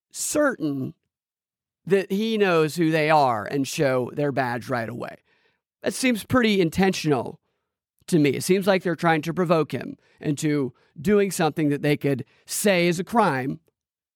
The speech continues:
and then do this very thing, in my opinion. But what they say is,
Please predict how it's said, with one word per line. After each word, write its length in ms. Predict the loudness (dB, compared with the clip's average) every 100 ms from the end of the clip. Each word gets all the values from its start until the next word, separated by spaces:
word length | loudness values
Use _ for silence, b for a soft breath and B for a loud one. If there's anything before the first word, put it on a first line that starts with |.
| _ _
and 160 | -2 0
then 160 | 0 2
do 140 | 0
this 180 | 0 -2
very 260 | 0 0
thing, 240 | -2 -8 -12 _ _ _ _ -4
in 100 | 0
my 140 | 0
opinion. 400 | 0 0 -2 -4 b b b b -2
But 120 | 0
what 260 | 2 2
they 160 | 2 2
say 340 | 2 2 4
is, 300 | 2 0 -4